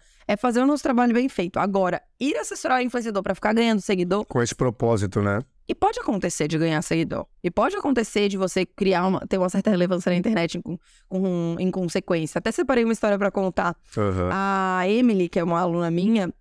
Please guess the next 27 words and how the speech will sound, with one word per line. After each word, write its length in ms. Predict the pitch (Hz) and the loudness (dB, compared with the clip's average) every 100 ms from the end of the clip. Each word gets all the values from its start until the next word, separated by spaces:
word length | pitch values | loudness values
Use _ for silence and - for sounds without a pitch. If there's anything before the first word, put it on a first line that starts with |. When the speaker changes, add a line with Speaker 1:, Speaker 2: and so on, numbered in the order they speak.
| - | -4
Speaker 1:
ela 260 | 175 180 170 - | -2 0 -2 -6
assessora 400 | - 196 220 214 | -8 -4 -2 0
a 60 | |
irmã, 360 | 226 254 233 190 - _ - | 2 2 2 0 -10 _ -4
que 80 | 190 | 0
é 20 | |
a 40 | |
Manu. 420 | 185 208 208 170 - _ _ - | 2 2 0 -4 -8 _ _ -4
A 60 | |
Manu 200 | 190 196 | 0 0
já 120 | 254 302 | 0 0
tem 100 | 277 | -2
uns 80 | |
quatrocentos 420 | - 247 240 254 269 | 2 0 2 0 0
mil 120 | 269 | 0
seguidores, 520 | 254 226 196 208 196 | 0 0 0 0 2
ela 160 | 175 185 | 2 2
é 40 | |
relativamente 520 | 196 196 202 196 190 | 2 0 0 -2 -2
grande 300 | 190 185 196 196 | 0 0 0 0
na 80 | 190 | 0
internet. 580 | 180 180 170 180 190 - _ _ _ _ | 0 -2 0 -2 -4 -12 _ _ _ _
E 460 | 220 240 240 269 294 | -2 0 2 2 0
a 420 | 240 233 233 226 202 | 2 2 2 2 2
Emily, 640 | 202 262 269 214 170 160 _ _ _ _ | 2 4 4 4 2 -2 _ _ _ _
ela 320 | 185 190 185 | 0 2 0
canta. 600 | 233 - 285 262 - 185 | 0 0 0 0 -2 -4